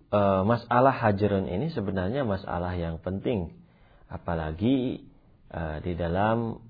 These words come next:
eh, suatu sistem yang dimana di sana ada hakim syar'i. Ya, kegunaannya ya, salah satunya untuk menjaga justru,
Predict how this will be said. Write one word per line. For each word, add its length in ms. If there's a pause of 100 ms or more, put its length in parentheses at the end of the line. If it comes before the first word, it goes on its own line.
eh, 1400
suatu 800
sistem 760 (120)
yang 220
dimana 420
di 80
sana 320
ada 240
hakim 240
syar'i. 480 (1500)
Ya, 240
kegunaannya 680 (360)
ya, 160
salah 160
satunya 480
untuk 240
menjaga 560
justru, 440